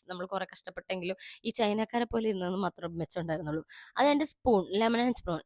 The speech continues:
ഇതൊക്കെ മെയിൻ ആണല്ലോ, ഓണത്തിന്റെ മെയിൻ പരിപാടികളാണല്ലോ ഇത്. ഇതിലും ഞാൻ വീഡിയോ എടുക്കാൻ നിന്നു, എനിക്ക് മടിയായി. അപ്പൊ ഇതിൽ അച്ചേച്ചി ഉണ്ട്, ശ്യാമേട്ടനുണ്ട്, കിച്ചാമ്മനുണ്ട്, അണ്ണനുണ്ട്, പിന്നെ അങ്ങനെ വേറെ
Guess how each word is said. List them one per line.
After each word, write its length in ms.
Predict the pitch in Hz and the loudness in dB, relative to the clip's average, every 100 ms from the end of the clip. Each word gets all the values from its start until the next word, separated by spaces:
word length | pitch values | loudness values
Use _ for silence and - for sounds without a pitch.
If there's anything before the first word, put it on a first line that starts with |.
| - | -8
ഇതൊക്കെ 320 | 233 294 381 392 | -6 -6 -8 -4
മെയിൻ 300 | 302 294 370 | 0 4 4
ആണല്ലോ, 240 | 392 339 233 | 4 4 4
ഓണത്തിന്റെ 540 | 202 240 - 294 294 | 2 0 -2 -2 0
മെയിൻ 280 | 285 247 262 | 2 2 4
പരിപാടികളാണല്ലോ 640 | 262 220 214 220 202 175 | 4 4 4 4 4 4
ഇത്. 100 | 165 156 - - 240 | 2 -2 -10 -10 -4
ഇതിലും 300 | 240 294 349 | 2 6 8
ഞാൻ 180 | 294 | 8
വീഡിയോ 260 | 294 247 226 | 8 10 8
എടുക്കാൻ 280 | 214 214 202 | 8 4 2
നിന്നു, 180 | 185 180 | 2 0
എനിക്ക് 220 | 202 214 | -2 -2
മടിയായി. 320 | 185 170 147 - - | -2 -2 -6 -10 -20
അപ്പൊ 140 | _ 233 | _ 2
ഇതിൽ 220 | 190 240 | 4 2
അച്ചേച്ചി 640 | 247 - 190 185 180 - | 2 2 4 4 2 0
ഉണ്ട്, 200 | 226 190 | 0 0
ശ്യാമേട്ടനുണ്ട്, 640 | 185 202 165 165 165 190 196 | 0 0 0 -2 -2 -2 -4
കിച്ചാമ്മനുണ്ട്, 540 | 202 175 165 185 190 | -6 -6 -4 0 2
അണ്ണനുണ്ട്, 440 | 190 170 180 170 | 2 0 -6 -6
പിന്നെ 240 | 208 220 226 | -8 -4 -4
അങ്ങനെ 200 | 220 226 | -2 0
വേറെ 260 | 240 208 | 2 2